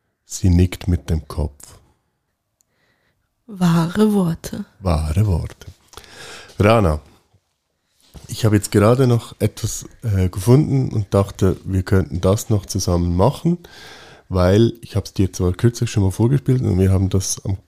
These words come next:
Speaker 1: Küchentisch auch schon besprochen und ich fand das eigentlich cool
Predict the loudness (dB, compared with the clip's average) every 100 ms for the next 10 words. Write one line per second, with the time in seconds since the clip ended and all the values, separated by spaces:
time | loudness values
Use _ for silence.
0 | _ -2 -2 -2 -4 -4 -4 -2 0 0
1 | 0 0 0 -2 -16 -14 -4 -4 -2 -8
2 | -6 -4 -6 -8 -4 -4 -4 -8 -4 -4
3 | -4 -10 -2 2 2